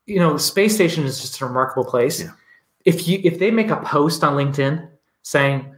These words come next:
Speaker 1: "We're looking for this kind of a person,"
Speaker 2: Yeah.
Speaker 1: they get all these comments. Like, everybody kinda wants to be part of what the space station is doing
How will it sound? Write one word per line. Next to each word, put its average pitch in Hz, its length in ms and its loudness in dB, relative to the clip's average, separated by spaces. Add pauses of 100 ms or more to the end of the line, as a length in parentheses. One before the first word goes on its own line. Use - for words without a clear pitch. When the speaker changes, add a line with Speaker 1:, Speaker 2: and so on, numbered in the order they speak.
(140)
Speaker 1:
"We're 208 100 2
looking 262 220 2
for 147 100 -2
this 165 180 2
kind 160 200 0
of 131 60 -2
a 127 60 0
person," 147 420 -2
Speaker 2:
Yeah. 110 80 -16 (280)
Speaker 1:
they 214 140 2
get 208 240 2
all - 500 0
these 285 240 2
comments. 165 380 0
Like, 123 100 -10 (260)
everybody 226 300 0
kinda 196 320 2
wants 170 200 2
to - 60 -10
be 156 100 2
part 147 260 4
of 143 100 0
what 135 160 2
the - 60 -14
space 139 300 0
station 135 320 -2
is 123 120 -8
doing 127 320 -4